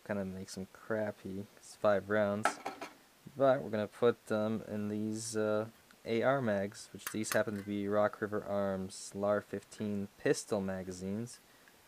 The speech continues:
which can hold up to ten rounds.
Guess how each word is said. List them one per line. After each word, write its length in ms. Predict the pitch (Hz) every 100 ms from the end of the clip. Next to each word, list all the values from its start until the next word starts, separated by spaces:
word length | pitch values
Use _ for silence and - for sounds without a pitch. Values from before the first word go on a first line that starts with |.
| - -
which 340 | 107 107 -
can 160 | 113 104
hold 480 | - 104 107 101 -
up 200 | 101 -
to 100 | 98
ten 280 | - 95
rounds. 580 | 90 90 82 - - -